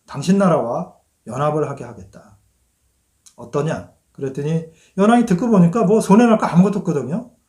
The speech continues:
그래서 이제 재상의 지위를 주면서 많은 그 재물을 줬습니다. 왜? 시종과 재물을 줘서 "자,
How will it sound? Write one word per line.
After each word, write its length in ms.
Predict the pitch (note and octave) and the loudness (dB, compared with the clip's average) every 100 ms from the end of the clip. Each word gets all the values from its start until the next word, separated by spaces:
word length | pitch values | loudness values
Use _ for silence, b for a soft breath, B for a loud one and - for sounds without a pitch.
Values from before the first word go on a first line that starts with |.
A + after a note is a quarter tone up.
| _ _ _ - | _ _ _ -4
그래서 200 | E3+ F3+ | 0 2
이제 380 | E3 D#3+ C#3 - | 2 0 -2 -6
재상의 520 | - D3 G3 A3 G3+ | -4 2 4 4 4
지위를 340 | F3 E3+ D#3+ | 4 4 2
주면서 760 | D#3 C3 A#2 A2 E3 - - _ _ _ b b b - _ - | -4 -8 -8 -2 0 0 -6 _ _ _ b b b -20 _ -16
많은 640 | - B3+ G#3+ G#3 - - _ _ _ _ _ _ _ _ _ _ | -10 2 4 4 2 -10 _ _ _ _ _ _ _ _ _ _
그 340 | A#2 A2 - _ _ - | -14 -14 -16 _ _ -16
재물을 440 | - C#3+ E3 F#3 C3 | -6 2 4 4 0
줬습니다. 480 | A#2 - G#2 G2+ D#3 | -4 -12 -14 -12 -4
왜? 380 | F#3 D#3+ - _ _ _ _ - | -2 -2 -6 _ _ _ _ -14
시종과 500 | - F3+ G3 G3+ G3+ | 0 2 2 4 2
재물을 320 | D#3 D3+ E3 | 2 0 0
줘서 280 | C3+ D#3+ - | 0 -4 -4
"자, 360 | D#3 A#2+ - | -2 -4 -4